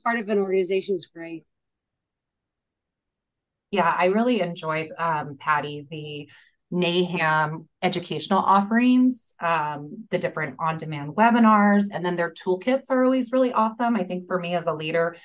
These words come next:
Speaker 2: it's one of my, um, kind of daily go-tos whenever we're talking about anything, such as when covid had happened, right? I knew that naham had this disaster toolkit that I could take a look at and see what I could glean from it.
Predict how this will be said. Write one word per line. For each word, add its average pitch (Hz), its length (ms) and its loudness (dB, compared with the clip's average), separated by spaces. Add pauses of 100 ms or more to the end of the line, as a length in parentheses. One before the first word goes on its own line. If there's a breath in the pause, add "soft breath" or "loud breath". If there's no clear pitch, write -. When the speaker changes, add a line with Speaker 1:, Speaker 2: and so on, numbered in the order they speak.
(240 loud breath)
Speaker 2:
it's 160 180 -6
one 165 140 0
of 160 120 -2
my, 151 380 -2
um, 143 460 -4 (100)
kind 156 140 -8
of 135 80 -2
daily 151 320 -6
go-tos 151 640 -2
whenever 151 320 -6
we're 139 120 -4
talking 151 360 -2
about 160 200 -2
anything, 160 460 -4 (320 loud breath)
such - 300 -4
as 147 160 -4
when 147 240 -8
covid 165 400 -2
had 143 140 -4
happened, 139 420 -4
right? 143 280 -2
I 147 60 -10
knew 147 220 -10
that 135 320 -2
naham 147 420 -8
had 139 220 -6
this 135 140 -10
disaster 147 600 -2
toolkit 139 520 -6
that 143 120 -4
I 127 80 -4
could 131 200 -10
take 131 200 -12
a 143 60 -8
look 139 200 -6
at 135 200 -8
and 139 120 -12
see 143 220 -12
what 135 160 -4
I 131 140 -6
could 131 220 -10
glean 139 320 -8
from 139 200 -8
it. 131 240 -4